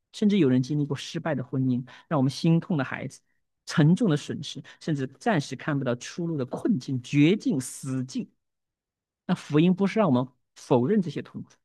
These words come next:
而是让我们能够靠着主给出一个新的名字，从苦难之子到右手之子。因为什么？因为神说他是全能的神，他是那个 Almighty God，是因为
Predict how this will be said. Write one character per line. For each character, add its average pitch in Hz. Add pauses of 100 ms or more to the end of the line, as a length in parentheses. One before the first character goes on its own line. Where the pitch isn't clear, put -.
(520)
而 139
是 139 (340)
让 175
我 135
们 123
能 117
够 120
靠 175
着 156
主 127
给 127
出 135
一 -
个 139
新 180
的 165
名 120
字， 127
从 147
苦 135
难 170
之 151
子 127 (220)
到 151
右 208
手 143
之 117
子。 - (400)
因 190
为 180
什 160
么？ -
因 190
为 175 (300)
神 -
说 139
他 208
是 160
全 123
能 120
的 117
神， 123
他 139
是 139
那 135
个 135
Almighty 123
God， - (520)
是 -
因 139
为 135